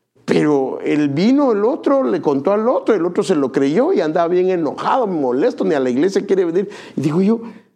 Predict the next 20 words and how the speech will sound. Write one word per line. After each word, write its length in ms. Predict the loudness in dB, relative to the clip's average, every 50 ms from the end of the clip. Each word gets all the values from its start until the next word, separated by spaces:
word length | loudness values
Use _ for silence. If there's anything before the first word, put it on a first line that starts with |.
| _ _ _
¿pero 160 | -2 0 0 0
por 140 | 0 0
qué 100 | 2 2
no 120 | 2 2 4
vino 280 | 4 2 2 2 0
y 40 | -2
preguntó? 520 | 0 2 2 2 2 0 0 0 2 2 4 4 2 0 -4 -4 -2
Lo 280 | 0 0 0 0 0
correcto 500 | 0 0 0 2 2 0 0 0 -2 -2
es 120 | -2 0 0
que, 220 | 0 0 0 -2 -6 -14 -18 -18 -6 -2
eh, 220 | 0 2 2 2
a 80 | 2 2
usted 220 | 2 2 2 2
le 100 | 2 2
dijeron 460 | 2 2 2 2 2 2 2 0 0 0
algo, 240 | 0 0 0 0
vaya 420 | -2 -2 0 0 2 2 4 2 2
y 60 | 0
pregunte. 760 | 0 0 0 0 2 2 2 2 0 0 -4 -6 -6 -8